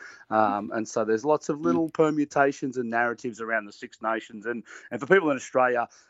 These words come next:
I don't think we realise how big the Six Nations is over there. It's, it's what, if you're not a regular rugby fan,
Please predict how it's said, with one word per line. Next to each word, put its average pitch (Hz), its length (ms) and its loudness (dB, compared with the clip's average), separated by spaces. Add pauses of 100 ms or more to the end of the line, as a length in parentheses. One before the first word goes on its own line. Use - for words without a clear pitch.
I 120 60 -6
don't 151 100 0
think 160 80 -2
we 147 80 -2
realise 135 260 -4
how 123 280 -2
big 113 260 -12
the 113 80 -12
Six - 280 -18
Nations 104 400 -6
is 104 140 -8
over 95 220 -4
there. 92 160 -4
It's, 101 200 -6
it's - 200 -4
what, 139 220 6 (100)
if 123 120 -8
you're 135 80 0
not 151 140 4
a 135 60 2
regular 131 420 0
rugby 131 260 -4
fan, 147 320 -6